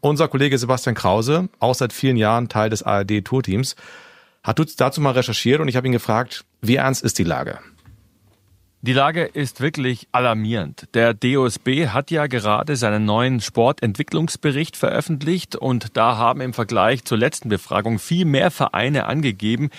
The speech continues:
Speaker 2: sie fühlen sich in ihrer Existenz bedroht, weil sie eben keine Ehrenamtlichen finden. Das betrifft offensichtlich jeden sechsten Verein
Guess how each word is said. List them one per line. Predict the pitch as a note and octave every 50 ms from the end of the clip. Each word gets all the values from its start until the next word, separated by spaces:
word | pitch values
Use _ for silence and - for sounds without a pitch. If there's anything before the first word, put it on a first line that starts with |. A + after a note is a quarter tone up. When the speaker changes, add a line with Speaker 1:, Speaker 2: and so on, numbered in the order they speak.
| - - - -
Speaker 2:
sie | - - C3
fühlen | - - - D#3+ F3 F#3 E3+
sich | D3 D#3 -
in | D#3 C#3 -
ihrer | B2 C#3 B2 B2+ - A2+
Existenz | C3 - - C3 A2+ - - - E3+ G#3 G#3 - -
bedroht, | - C#3+ G#2 - A#2+ G2 A2 C3 D3+ G3+ G#3+ - - - - - - _ -
weil | A2 A#2 C#3 E3
sie | D#3 E3 F3+ - -
eben | D3 D#3 D3 D#3 C3+ A2+
keine | - A#2 B2+ D3 D3+ C3
Ehrenamtlichen | - A#2 B2 C3 D3 C3 B2+ D3 - - C3 A2+ A#2+ A2
finden. | - - C#3 D3 F#3+ A#3 - E3+ F3+ F#3 - - - - - - -
Das | - - -
betrifft | - C3+ - B2+ D#3 E3 - -
offensichtlich | - C3+ C#3+ D3 B2+ D3+ C3+ - C3+ A2 F#2
jeden | G#2+ A#2 C#3 F3 F#3 D#3
sechsten | A#2+ G#2+ C#3+ C#3+ - - - - D3 A#2+
Verein | - - G#2+ F2+ C2+ F2 G#2 C3 E3 G3